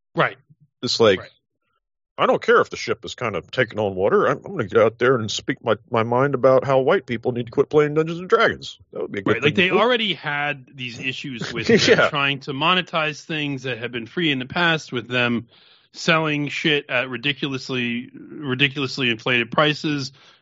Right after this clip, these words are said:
Speaker 1: uh, and, and ruining their, actually did ruin their games. People didn't wanna say.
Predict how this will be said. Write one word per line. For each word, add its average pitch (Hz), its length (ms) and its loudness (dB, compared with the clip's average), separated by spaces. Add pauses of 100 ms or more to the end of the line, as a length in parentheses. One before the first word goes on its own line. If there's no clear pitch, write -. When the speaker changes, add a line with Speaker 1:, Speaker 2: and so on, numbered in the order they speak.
(160)
Speaker 1:
uh, 131 40 -10
and, 113 480 0
and 123 180 4
ruining 165 300 6
their, 139 140 2
actually 202 300 0
did 160 220 -4
ruin 156 240 -4
their 120 140 -6
games. 139 300 -6 (440)
People 196 320 2
didn't 190 260 -2
wanna 165 260 -4
say. 185 680 -2